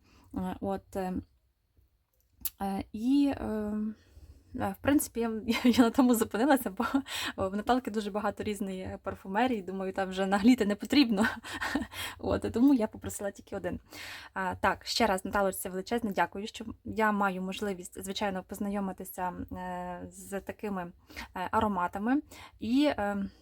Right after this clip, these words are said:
тепер давайте все по порядку, з чого все і по-, ну, що, що, що мені сподобалось, що не сподобалось. Я зараз розповім просто свої, е, враження.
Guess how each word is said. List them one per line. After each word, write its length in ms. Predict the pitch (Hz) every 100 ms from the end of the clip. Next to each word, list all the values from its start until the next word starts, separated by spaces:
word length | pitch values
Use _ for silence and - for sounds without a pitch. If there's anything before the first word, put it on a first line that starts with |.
| -
тепер 220 | - 269
давайте 260 | 220 240
все 160 | 214 233
по 80 | 220
порядку, 380 | - 240 - 214
з 40 |
чого 180 | - 214
все 220 | - 202
і 40 |
по-, 120 | 202 - _
ну, 320 | 240 214 170 180 - 247 - - -
що, 280 | - - -
що, 160 | -
що 300 | 240 - 277
мені 240 | 262 220 226
сподобалось, 480 | - 254 247 233 226
що 120 | 208
не 100 | 202
сподобалось. 480 | - 208 233 233 220
Я 60 |
зараз 220 | 202 208
розповім 340 | 196 190 202 202
просто 260 | - -
свої, 300 | 214 - 196 220
е, 460 | - - 180 180 180
враження. 440 | 196 180 180 196